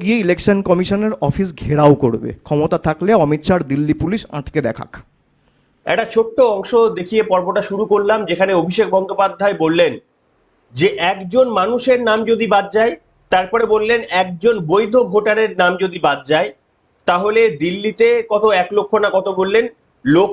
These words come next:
Speaker 2: নিয়ে গিয়ে তারা নির্বাচন কমিশনের দপ্তরকে ঘেরাও করবেন। এই থ্রেটটা কাকে দিলেন, কেনই বা দিলেন? পশ্চিমবঙ্গের মানুষ, জনতা জনার্দন, আপনারা কি বিশ্লেষণ করতে পারছেন? এমন একটা রাজনৈতিক দল,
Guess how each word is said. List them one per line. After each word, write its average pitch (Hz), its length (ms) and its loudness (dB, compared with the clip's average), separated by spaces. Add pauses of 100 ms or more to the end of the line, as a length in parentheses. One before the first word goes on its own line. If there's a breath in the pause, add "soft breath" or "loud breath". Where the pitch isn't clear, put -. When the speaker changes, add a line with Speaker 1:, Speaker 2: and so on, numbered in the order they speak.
(100)
Speaker 2:
নিয়ে 214 260 4
গিয়ে 220 160 2 (100)
তারা 190 160 0 (100)
নির্বাচন 190 400 0 (100)
কমিশনের 202 460 0
দপ্তরকে 165 380 -2 (100)
ঘেরাও 123 300 0
করবেন। 110 240 -6 (1600)
এই 196 180 2 (140)
থ্রেটটা 202 380 0 (160)
কাকে 214 240 0 (100)
দিলেন, 117 240 0 (840)
কেনই 233 420 2
বা 202 60 2 (100)
দিলেন? 123 240 0 (600)
পশ্চিমবঙ্গের 226 800 0 (140)
মানুষ, 190 240 2 (200)
জনতা 202 380 2
জনার্দন, 170 440 2 (260)
আপনারা 208 280 -2
কি 214 140 -8
বিশ্লেষণ 208 360 0 (100)
করতে 220 180 0 (120)
পারছেন? 170 340 0 (280)
এমন 175 220 0
একটা 208 140 -2 (100)
রাজনৈতিক 196 540 0 (140)
দল, 165 180 2